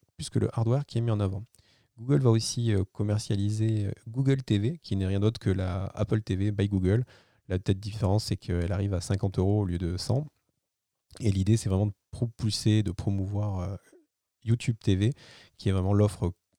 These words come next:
euh, de, de, de chaînes, euh, que, que Google pousse beaucoup, pour l'instant aux États-Unis, mais on devrait le voir, euh, bientôt en France, qui est un peu le, le câble ou le satellite, euh, by Google. Ils vont aussi proposer un, une, une évolution de leur assistant vocal qui va permettre de,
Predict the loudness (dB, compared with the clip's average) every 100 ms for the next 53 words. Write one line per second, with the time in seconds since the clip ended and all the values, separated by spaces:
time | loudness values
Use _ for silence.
0 | -10 -6 -4 -4 -4 -4 -6 -8 -6 -8
1 | -6 0 0 2 -2 -2 -4 -6 -10 -6
2 | -6 -4 -4 0 0 0 -2 0 -2 -4
3 | -10 -10 _ -4 -2 0 0 0 0 -6
4 | -2 0 2 0 -4 -4 -4 -2 -4 -4
5 | -6 -4 -4 -4 -4 -6 -6 -16 -20 _
6 | -6 -6 0 0 2 0 0 -2 2 0
7 | 2 -2 -2 -4 -2 -4 -4 -4 -2 0
8 | 2 0 0 -2 -6 _ _ _ -20 -20
9 | _ -6 -2 0 -2 -4 -2 -2 -4 -10
10 | -8 -6 -2 -2 -2 -4 -6 -10 -14 _
11 | -4 0 0 0 0 0 -2 -2 -2 0
12 | -2 -6 -6 -4 -2 -4 -4 -4 -4 -4
13 | -4 -6 -6 -4 -6